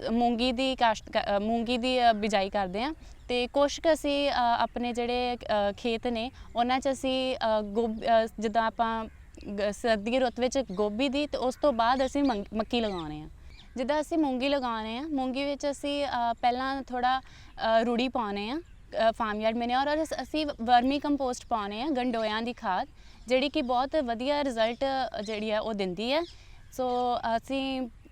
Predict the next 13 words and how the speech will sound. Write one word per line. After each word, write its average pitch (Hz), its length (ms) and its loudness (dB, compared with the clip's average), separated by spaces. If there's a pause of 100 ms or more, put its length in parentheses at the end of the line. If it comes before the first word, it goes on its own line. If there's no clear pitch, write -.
ਅ, 226 260 -2
ਹੋਰ 262 280 2
ਵੀ 320 300 0 (100)
ਜਿਵੇਂ, 269 260 0
ਜਿਹੜੀ 262 240 0
ਘਰ 269 320 2
ਵਾਸਤੇ 247 320 0
ਸਬਜ਼ੀਆਂ, 254 380 -4
ਉਹਦੇ 254 240 0
'ਚ 285 80 -2
ਆਪਾਂ 269 260 0
ਕੁਛ 285 260 -4
ਇੱਕ 302 260 -4